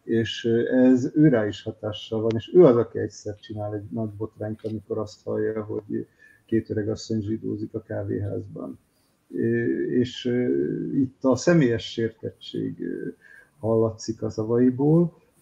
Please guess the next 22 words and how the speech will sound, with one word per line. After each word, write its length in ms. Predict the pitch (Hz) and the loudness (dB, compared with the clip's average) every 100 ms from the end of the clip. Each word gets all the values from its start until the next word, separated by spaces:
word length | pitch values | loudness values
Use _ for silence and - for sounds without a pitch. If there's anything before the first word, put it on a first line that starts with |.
| _ | _
amely 640 | - 123 127 123 123 123 | 2 4 4 4 6 6
annál 500 | - 143 156 160 123 | 4 6 8 8 6
is, 280 | 117 - - | 2 -4 -6
ö, 220 | 127 123 - - - - - | -2 -2 -2 -4 -6 -6 -6
hitelesebb, 800 | 123 - 113 117 - 135 143 120 | -8 -2 -2 -2 -2 0 0 -2
meg 180 | 107 107 | -6 -4
megrendítőbb, 880 | 110 113 120 123 127 127 143 151 156 - _ _ _ _ | -2 0 2 2 2 2 2 4 2 -4 _ _ _ _
hogy, 440 | _ 123 120 113 120 | _ 0 2 4 4
ö, 260 | 123 123 123 | 4 4 4
olyas 400 | 139 131 110 - | 6 6 4 -2
valaki 640 | 113 110 110 - 110 113 - _ _ | -2 0 -2 -2 -2 -2 -6 _ _
mondja 360 | 107 110 104 107 | -4 -2 -2 -2
ezt, 300 | 127 156 - | -2 -2 -4
akinek 340 | 143 110 - | -4 -6 -6
a 100 | 110 | -6
felmenőit, 760 | - 123 127 127 127 131 135 127 - | -2 2 4 4 6 6 6 2 -4
ö, 340 | 117 113 120 | 0 0 0
a 340 | 117 110 117 | -2 -4 -4
zsidó 260 | 107 117 120 | -4 -2 -4
törvények 480 | 120 120 117 117 113 | -4 -4 -2 -2 -4
nem 180 | 117 117 | -4 -2
érintették. 760 | 113 104 104 107 104 _ 165 | -2 -4 -8 -10 -18 _ -20